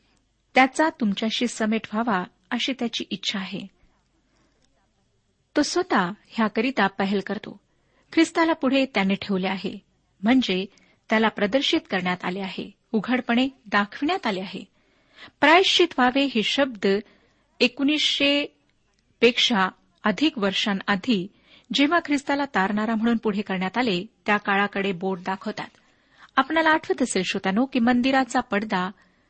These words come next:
कृपेचे सिंहासन झाकत असे आणि फक्त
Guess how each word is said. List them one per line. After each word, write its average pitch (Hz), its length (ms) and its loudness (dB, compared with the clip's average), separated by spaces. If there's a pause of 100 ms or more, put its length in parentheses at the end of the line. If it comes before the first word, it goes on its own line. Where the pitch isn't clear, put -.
(360)
कृपेचे 285 500 0
सिंहासन 202 680 -4
झाकत 190 340 -4
असे - 220 -6 (640)
आणि 269 280 4
फक्त - 360 -2